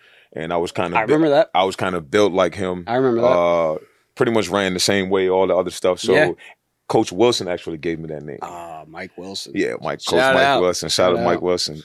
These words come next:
Speaker 1: Actually gave me that name 'cause he was like, "Look, I'm not gonna call you by your name. I'm just gonna call you Ocho 'cause you look like him.
Speaker 2: <laughs> Yeah.
Speaker 1: You act like," I'm like, "All right, man, fine, no problem." So,
Speaker 2: All right, all right.
Speaker 1: um, it just stuck with me. And I,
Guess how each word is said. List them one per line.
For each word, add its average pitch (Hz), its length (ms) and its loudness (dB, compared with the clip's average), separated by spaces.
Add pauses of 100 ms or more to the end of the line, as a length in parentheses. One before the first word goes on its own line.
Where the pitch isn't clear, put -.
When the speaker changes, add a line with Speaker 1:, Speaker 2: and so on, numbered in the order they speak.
Speaker 1:
Actually 85 320 -2
gave 85 200 -2
me 85 80 -6
that 82 100 -6
name 82 320 -6
'cause 78 200 -10
he 90 100 -4
was 87 180 -4
like, 80 160 0
"Look, 85 320 -2
I'm 85 100 -6
not 92 120 0
gonna 80 160 -6
call 85 180 0
you 78 60 -6
by 78 80 -4
your 76 100 -6
name. 76 60 -10
I'm 76 60 -10
just 76 80 -14
gonna 76 100 -14
call 76 180 -6
you 73 100 -8
Ocho - 320 -4
'cause - 200 0
you 78 60 -6
look 107 220 4
like 120 200 4
him. 117 320 2
Speaker 2:
<laughs> - 60 -20
Yeah. 151 120 0
Speaker 1:
You 73 100 0
act 95 180 2
like," 95 180 2
I'm 90 140 -4
like, 82 160 -4
"All 85 160 -2
right, 76 120 -6
man, 78 180 -12
fine, 80 300 -12
no 78 80 -12
problem." 80 380 -6
So, 120 120 -4
Speaker 2:
All 127 140 4
right, 135 260 2 (100)
all 110 200 -8
right. 110 400 -6
Speaker 1:
um, 80 240 -6
it 98 40 -6
just 110 160 -6
stuck 123 200 -2
with 87 120 -6
me. 82 100 -8
And 82 80 -8
I, 82 160 -6